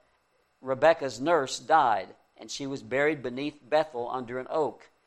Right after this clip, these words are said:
and the name of it was called Allon Bacuth. And God appeared unto Jacob again, and when he came out of Padan Aram, and blessed him. And God said unto him,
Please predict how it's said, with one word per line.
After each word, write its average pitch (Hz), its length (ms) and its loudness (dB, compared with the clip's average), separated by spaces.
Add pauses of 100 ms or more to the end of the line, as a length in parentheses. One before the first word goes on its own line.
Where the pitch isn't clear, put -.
(200)
and 123 160 -6
the 120 60 -8
name 151 240 0
of 117 120 -10
it 131 140 -4
was 123 160 -10
called 123 480 2 (460)
Allon 151 560 4 (400)
Bacuth. 117 580 -4 (720)
And 127 180 -4
God 160 240 10
appeared 151 460 0
unto 120 260 -8
Jacob 135 420 -6
again, 120 440 -6 (440)
and 110 120 -12
when 135 120 -4
he 143 60 -6
came 151 300 2
out 151 160 8
of 143 260 -4
Padan 143 420 -2
Aram, 131 520 -2 (280)
and 117 160 -10
blessed 143 360 -2
him. 107 180 -12 (460)
And 120 160 -12
God 190 260 8
said 175 240 0
unto 135 160 -8
him, 113 280 -2